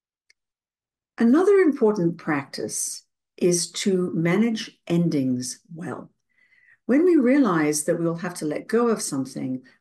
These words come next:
we may need to find a way to discuss and process this ending or this loss. And what I'm gonna offer you here is the practice of honorable closure, in which we acknowledge and express gratitude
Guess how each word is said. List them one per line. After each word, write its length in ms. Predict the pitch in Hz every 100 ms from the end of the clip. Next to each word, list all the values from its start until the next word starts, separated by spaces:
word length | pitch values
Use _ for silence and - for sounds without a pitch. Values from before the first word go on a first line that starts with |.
| -
we 120 | 202
may 260 | 190 233
need 380 | 302 233 190 185
to 100 | -
find 380 | - - 156 160
a 60 | 180
way 140 | 156
to 120 | 151
discuss 560 | - 165 - 156 151 -
and 200 | 165 147
process 640 | - - 277 - 147 131
this 240 | - 160 -
ending 500 | 147 139 135 131 127 - _ -
or 160 | 151
this 320 | 135 127 -
loss. 520 | 151 127 117 - - - _ _ _ _ _ _ _ _ _ _ -
And 260 | 220 220
what 160 | 214 277
I'm 120 | 415
gonna 200 | 349 269
offer 280 | - 208 -
you 200 | 180 156
here 520 | 151 165 147 143 143 -
is 160 | 151
the 80 | -
practice 520 | 170 - 208 - 214
of 160 | 226 220 -
honorable 460 | 156 165 160 147
closure, 520 | 139 - 151 139 - - _ _ - _ _
in 200 | - 175
which 260 | 175 277 -
we 160 | 285 311
acknowledge 600 | 247 185 156 143 143 165
and 100 | 165
express 540 | 156 - - 175 165
gratitude 960 | - 160 165 240 262 - 139 131 135